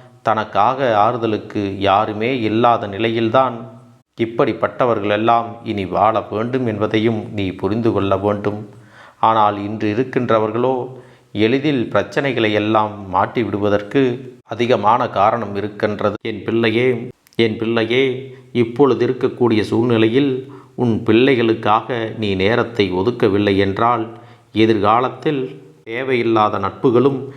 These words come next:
தேவையில்லாத பழக்கங்களும் இவர்களிடத்தில் அதிகமாக வந்துவிடும். அதன் பிறகு குடும்பத்தில் இருப்பவர்களிடத்தில் சரியான மரியாதையும் இருக்காது,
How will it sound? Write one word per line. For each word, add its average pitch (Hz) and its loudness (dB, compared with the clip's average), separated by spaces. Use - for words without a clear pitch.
தேவையில்லாத 110 2
பழக்கங்களும் 117 -2
இவர்களிடத்தில் 113 0
அதிகமாக 107 0
வந்துவிடும். 113 2
அதன் 107 0
பிறகு 127 -2
குடும்பத்தில் 139 2
இருப்பவர்களிடத்தில் 113 2
சரியான 107 0
மரியாதையும் 101 -2
இருக்காது, 113 0